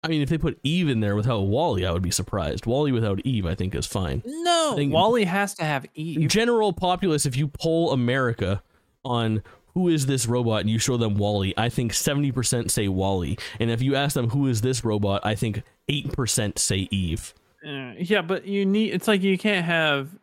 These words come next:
Speaker 2: you can't have, like, Peter Parker without Mary Jane or Gwen
Speaker 1: Yes, you
Speaker 2: Stacy.
Speaker 1: absolutely can. A ton
Speaker 2: No,
Speaker 1: of
Speaker 2: but you
Speaker 1: games put
Speaker 2: don't, but you
Speaker 1: Peter
Speaker 2: don't, but you
Speaker 1: Parker
Speaker 2: don't
Speaker 1: in without
Speaker 2: need to.
Speaker 1: <laughs>
Speaker 2: No, that, but they did it wrong. You have to have the counterpart. You need Eve with Wally.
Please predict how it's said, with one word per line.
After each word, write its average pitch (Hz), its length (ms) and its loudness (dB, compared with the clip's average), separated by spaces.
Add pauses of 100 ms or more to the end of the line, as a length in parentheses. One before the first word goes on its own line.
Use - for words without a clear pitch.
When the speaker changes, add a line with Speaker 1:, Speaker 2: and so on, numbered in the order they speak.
(120)
Speaker 2:
you 160 180 -10
can't 160 240 -6
have, 131 200 -6
like, - 280 -12
Peter 123 180 -10
Parker 160 380 -2
without 127 240 -10
Mary 135 240 -10
Jane 160 580 -6
or - 80 -10
Gwen 143 200 -4
Speaker 1:
Yes, - 180 -8
you 156 140 2
Speaker 2:
Stacy. 120 300 0
Speaker 1:
absolutely 147 600 0
can. 123 400 -2
A 120 160 -4
ton - 340 0
Speaker 2:
No, 196 100 6
Speaker 1:
of 170 100 4
Speaker 2:
but 185 100 4
you - 60 4
Speaker 1:
games 156 100 4
put 139 40 0
Speaker 2:
don't, 170 360 0
but 160 120 2
you 160 100 -2
Speaker 1:
Peter 151 120 2
Speaker 2:
don't, 151 200 0
but 165 100 0
you 165 60 2
Speaker 1:
Parker 165 80 0
Speaker 2:
don't 156 160 4
Speaker 1:
in 143 120 2
without 156 320 6
Speaker 2:
need - 120 2 (100)
to. 143 260 2
Speaker 1:
<laughs> 480 60 2 (300)
Speaker 2:
No, 180 320 4
that, 165 220 2
but 160 100 -2
they 170 80 2
did 165 160 2
it 170 80 4
wrong. 165 580 4
You 139 140 -4
have 170 320 -4
to 165 80 -4
have 143 460 -6
the 131 420 -10
counterpart. 160 640 -8
You 156 140 -8
need 196 200 -6
Eve 175 560 -6
with 170 160 -6
Wally. 202 580 -4